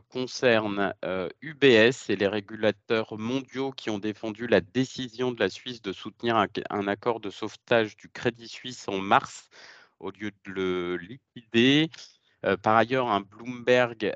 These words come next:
a rapporté qu'U B S allait se retirer de son activité d'investissement sur les emprunts obligataires municipaux et prévoyait ainsi des suppressions d'emplois.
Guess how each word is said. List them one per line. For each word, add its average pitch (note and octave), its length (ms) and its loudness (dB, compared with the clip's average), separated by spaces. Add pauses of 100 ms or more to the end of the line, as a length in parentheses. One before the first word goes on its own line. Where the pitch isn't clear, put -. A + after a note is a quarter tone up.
a F#2+ 240 2
rapporté A#2 580 -4
qu'U - 160 -18
B A2 80 -4
S A#2 300 2
allait G2 180 -2
se - 80 -20
retirer A2+ 400 -4
de - 60 -10
son A2 160 -10
activité G2+ 480 -8
d'investissement G#2+ 680 -8
sur - 180 -14
les F#2 200 -4
emprunts G2 260 -6
obligataires G#2 560 0
municipaux A#2+ 840 -4
et B2 80 2
prévoyait G2 460 0
ainsi G#2 340 -4
des A2 120 -2
suppressions G#2 600 -2
d'emplois. - 580 -6